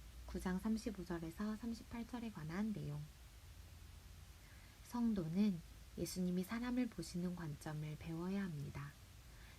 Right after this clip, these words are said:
예수님이 도시와 마을을 두루 다니신 이유는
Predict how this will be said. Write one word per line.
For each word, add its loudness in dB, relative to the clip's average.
예수님이 4
도시와 2
마을을 2
두루 0
다니신 2
이유는 0